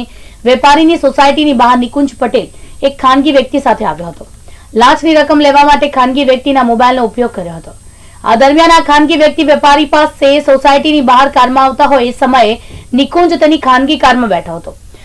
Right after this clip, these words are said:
તેને શંકા જતા તેની ખાનગી કાર વેપારીની કારમાં ટક્કર મારી ત્યાંથી ભાગી છૂટ્યો હતો. ત્યારબાદ આ અંગે એસીબી દ્વારા ફોરેસ્ટ નિકુંજ રાકેશ પટેલ તેમજ મહુવા આરએફઓ રિપલ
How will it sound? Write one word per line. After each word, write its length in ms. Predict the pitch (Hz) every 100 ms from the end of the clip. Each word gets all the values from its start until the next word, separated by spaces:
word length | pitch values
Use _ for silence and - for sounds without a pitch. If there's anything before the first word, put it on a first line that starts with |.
| -
તેને 140 | 233 269
શંકા 400 | 302 294 330 349
જતા 240 | 339 320 311
તેની 240 | 311 277
ખાનગી 380 | 285 285 320 302
કાર 160 | 294 277
વેપારીની 540 | - 277 302 311 285
કારમાં 320 | 269 269 247
ટક્કર 320 | 269 302 285 269
મારી 240 | 269 233
ત્યાંથી 280 | 226 233 180
ભાગી 280 | 185 214 196
છૂટ્યો 260 | 170 160
હતો. 180 | - - - - - - - - - - - - - -
ત્યારબાદ 400 | 269 311 339 349
આ 100 | 339 349
અંગે 200 | 330 320 330
એસીબી 340 | 311 311 285 294
દ્વારા 360 | 294 285 294
ફોરેસ્ટ 340 | 294 277 294 294
નિકુંજ 300 | 277 269 277 277
રાકેશ 280 | 262 277 277 277
પટેલ 240 | 262 277
તેમજ 240 | 277 269 240
મહુવા 400 | 247 240 269 262
આરએફઓ 340 | 240 254 262 220
રિપલ 380 | 240 254 277